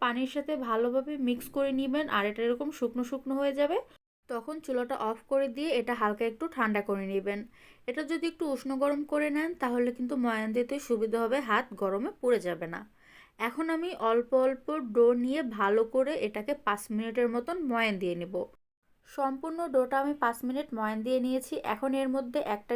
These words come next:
ডিম এভাবে ফেটিয়ে অল্প অল্প দিয়ে মাখিয়ে নেব। সম্পূর্ণ ডিমটা আমি একসাথে দিয়ে দিচ্ছি না, কারণ তাহলে কিন্তু অনেক সময়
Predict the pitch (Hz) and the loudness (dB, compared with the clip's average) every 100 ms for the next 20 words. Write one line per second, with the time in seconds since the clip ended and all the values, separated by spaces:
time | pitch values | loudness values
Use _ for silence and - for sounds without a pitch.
0 | 214 233 262 226 214 220 269 277 233 214 | -2 -2 -2 -2 0 2 0 0 -2 -2
1 | 240 285 453 - - - - 214 214 240 | -2 -2 -4 -10 -20 -10 -2 0 0 2
2 | 240 240 269 214 294 427 320 226 220 208 | 2 0 -4 -2 -2 -2 0 0 0 -2
3 | 196 196 196 - - _ _ _ _ - | -2 -4 -6 -8 -10 _ _ _ _ -2
4 | 262 285 330 330 349 262 262 254 294 285 | -2 -2 -6 -6 -6 -4 -4 -2 0 0
5 | 294 311 - 214 - 262 262 262 254 254 | -2 -4 -4 -4 -2 -2 -2 -4 -2 -2
6 | 254 247 - 269 311 269 226 226 226 233 | -2 -6 -4 -2 0 2 2 2 -2 0
7 | 233 240 240 254 240 277 220 208 214 254 | 2 0 -2 -4 0 2 2 -2 -4 -4
8 | 240 | -2